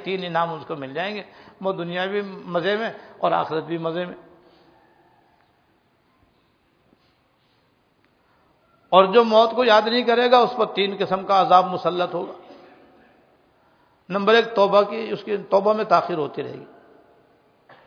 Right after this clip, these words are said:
کیونکہ گناہ چھوڑے گا نہیں۔ جب گناہ نہیں چھوڑے، کہہ رہا توبہ کر لوں، ہاں کر لوں، ہاں کر لوں، ہاں، ابھی تو بہت عمر پڑی ہے، کر لوں، ہاں، کچھ اور کھا کما لوں، یعنی اور کچھ ناجائز طریقے سے مال سمیٹ لوں، روپیہ کما لوں،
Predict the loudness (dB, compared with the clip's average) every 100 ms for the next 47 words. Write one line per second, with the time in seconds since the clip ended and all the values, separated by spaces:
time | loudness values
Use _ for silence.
0 | _ -8 -4 0 0 0 -2 -2 -4 -8
1 | -14 -20 -20 -20 _ _ _ _ _ _
2 | _ _ _ _ -12 -8 -4 -2 -2 -2
3 | -4 -4 -6 -4 -2 -2 -6 -8 -8 -8
4 | -12 -10 -10 -10 -10 -12 -14 -16 -20 _
5 | _ _ _ -18 -10 -8 -6 -6 -6 -10
6 | -6 -4 -4 -6 -10 -10 -12 -14 -20 _
7 | _ _ _ _ _ _ _ -4 0 6
8 | 6 6 6 4 4 -8 -16 -18 -20 -20
9 | -20 -20 -20 _ _ _ _ -10 -2 4
10 | 4 2 -2 -4 -16 -4 4 6 6 2
11 | 2 4 4 2 4 4 4 -2 -4 -4
12 | -6 -4 -4 -4 -2 0 2 2 0